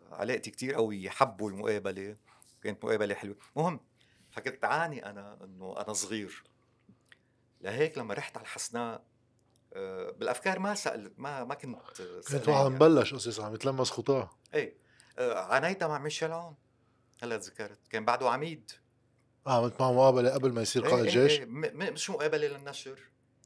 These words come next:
Speaker 1: كنا وقتها طالعين على سوق الغارب، مرقونا عند قائد اللواء الخامس يمكن؟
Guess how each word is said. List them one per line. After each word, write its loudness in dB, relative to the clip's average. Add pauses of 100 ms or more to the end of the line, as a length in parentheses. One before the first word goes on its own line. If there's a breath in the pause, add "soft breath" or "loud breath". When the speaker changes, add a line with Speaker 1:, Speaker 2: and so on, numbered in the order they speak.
(540)
Speaker 1:
كنا -6
وقتها 0
طالعين 0
على -2
سوق -8
الغارب، -4 (480)
مرقونا -2
عند -6
قائد 4
اللواء -4
الخامس -6
يمكن؟ -14